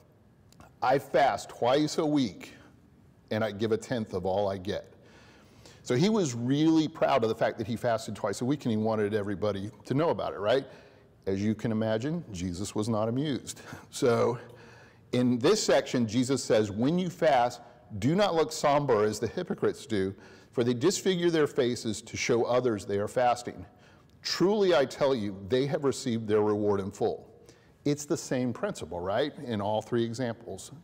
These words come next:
giving, prayer, and now fasting. If you do stuff to impress people, that's your reward. Impressing people is the only reward you're gonna get. God doesn't,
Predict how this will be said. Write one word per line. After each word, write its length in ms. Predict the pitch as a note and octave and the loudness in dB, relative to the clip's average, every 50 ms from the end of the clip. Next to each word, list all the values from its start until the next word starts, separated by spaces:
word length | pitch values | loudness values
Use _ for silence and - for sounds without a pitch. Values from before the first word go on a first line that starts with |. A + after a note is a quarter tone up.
| A#2+ | -6
giving, 440 | A2+ A2 A2 A2 A#2 A#2 A#2 B2 A2+ - - - - - - - - - - - - - - - - - - _ - | -2 0 0 0 0 0 -2 -4 -6 -8 -18 -20 -20 -20 -20 -20 -20 -20 -20 -20 -20 -20 -20 -20 -20 -20 -20 _ -4
prayer, 400 | - A2+ A2 G#2+ G#2+ G#2+ G#2+ - - - G#2+ | 2 4 4 4 4 2 -2 -6 -10 -8 -6
and 120 | G2+ G2+ | -2 -2
now 200 | G#2+ G#2 G2 G2+ | 0 0 0 -2
fasting. 600 | - - C3 A#2 A2 G#2 - - - - G2 - - - - - _ - - - - - - - _ _ - | -2 0 0 0 0 0 -2 -6 -10 -10 -10 -12 -14 -16 -20 -20 _ -20 -20 -20 -20 -20 -20 -20 _ _ -4
If 160 | A#2 A2+ - | -4 -2 0
you 80 | C3 B2+ | 0 -2
do 320 | A2 F#2 A#2+ C3+ D#3 F3+ | 0 2 2 2 2 2
stuff 340 | E3+ - - F3+ D#3+ D3+ - - | 0 0 2 2 2 2 2 0
to 80 | F3 | 0
impress 460 | D#3 D3 D#3 D3+ - E3+ B2 B2+ - | 0 0 0 0 0 0 0 -2 -2
people, 480 | - - A2 F#2 D2+ E2 E2+ F#2 - - - - - - - - _ _ - - _ _ _ _ _ - _ - - - - - - - - - - - - - - - - - | -2 -4 -4 -4 -4 -4 -6 -6 -8 -10 -16 -20 -20 -20 -20 -20 _ _ -20 -20 _ _ _ _ _ -20 _ -20 -20 -20 -20 -20 -20 -20 -20 -20 -20 -20 -20 -20 -20 -20 -10 -4
that's 280 | - G2 G2 G#2 - - | 0 0 0 0 0 -2
your 140 | B2+ G#2+ G#2+ | -2 0 0
reward. 580 | G#2+ G#2+ G#2 G2 G2 G2 D#2+ - - - - - - - - | 0 0 0 2 0 0 -2 -2 -6 -10 -12 -14 -14 -8 -6
Impressing 460 | F#2+ G2 - - C3 C3+ - C3 A#2 | -6 -4 -2 0 0 0 0 0 -2
people 240 | A#2 A#2 G#2+ A2 F#2+ | 0 0 0 -2 -2
is 60 | F#2 | -2
the 100 | G2 F#2 | -2 -2
only 220 | G2 A2 B2 B2+ | -2 0 0 0
reward 340 | C3 C#3 C3 B2 A#2 A#2 A2+ | 2 2 4 4 4 2 2
you're 100 | G#2+ G2+ | 0 -2
gonna 180 | G#2 G2+ G2+ G2+ | -2 -2 -2 -2
get. 300 | F2+ G2+ E2 C#2+ - - - - - - | -4 -4 -4 -6 -6 -10 -14 -20 -16 -10
God 260 | - F#2 E2+ F#2+ G2 | -6 -2 -2 -2 0
doesn't, 400 | A2 A2 G#2 G#2+ A2+ A2 G#2+ - | -2 -2 -2 -2 -4 -4 -6 -8